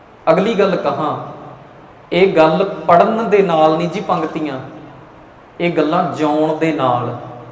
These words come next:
ਪ੍ਰਵਾਨ ਕਰਨ ਦੇ ਨਾਲ ਉਹ ਅਵਸਥਾਵਾਂ ਬਣਦੀਆਂ ਨੇ। ਪੜ੍ਹ ਭਾਵੇਂ ਜਿੰਨਾ ਮਰਜ਼ੀ ਲਓ ਆਪ, "ਪੜ੍ਹ ਪੜ੍ਹ ਗੱਡੀ ਲੱਦੀਆਂ, ਪੜ੍ਹ ਪੜ੍ਹ ਭਰੀਆਂ ਸਾਥ।" ਅਸੀਂ ਪੜ੍ਹ ਹੀ ਰਹੇ ਹਾਂ, ਜਿਉਂ ਨਹੀਂ ਰਹੇ,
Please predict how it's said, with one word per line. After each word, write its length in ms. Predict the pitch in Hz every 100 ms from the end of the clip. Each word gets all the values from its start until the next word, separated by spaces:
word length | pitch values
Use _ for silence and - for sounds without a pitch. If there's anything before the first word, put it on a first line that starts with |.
| -
ਪ੍ਰਵਾਨ 520 | 123 156 156 165 175
ਕਰਨ 320 | 175 170 175
ਦੇ 160 | 175 175
ਨਾਲ 300 | 151 143 156
ਉਹ 240 | 190 190
ਅਵਸਥਾਵਾਂ 560 | 156 143 - 165 160 160
ਬਣਦੀਆਂ 560 | 151 143 156 156 175
ਨੇ। 340 | 180 208 226 - - -
ਪੜ੍ਹ 220 | 175 185 208
ਭਾਵੇਂ 400 | 208 165 165 180
ਜਿੰਨਾ 380 | 156 165 190
ਮਰਜ਼ੀ 440 | 214 185 170 165 208
ਲਓ 280 | 190 170 185
ਆਪ, 340 | 160 175 - 131 - - - -
"ਪੜ੍ਹ 200 | 170 190
ਪੜ੍ਹ 280 | 208 190
ਗੱਡੀ 320 | 175 160 - 160
ਲੱਦੀਆਂ, 560 | 156 151 151 165 175
ਪੜ੍ਹ 220 | 175 185
ਪੜ੍ਹ 220 | 185 185 160
ਭਰੀਆਂ 480 | 170 135 143 147 196 - - - - -
ਸਾਥ।" 800 | - - 143 135 139 139 160 170
ਅਸੀਂ 200 | 190 240
ਪੜ੍ਹ 380 | - 214 247 233
ਹੀ 140 | 254
ਰਹੇ 320 | 220 185 214 202
ਹਾਂ, 280 | 196 202 220 - - - 139
ਜਿਉਂ 380 | 127 185 208 240
ਨਹੀਂ 400 | 190 190 277 269
ਰਹੇ, 500 | 226 202 175 156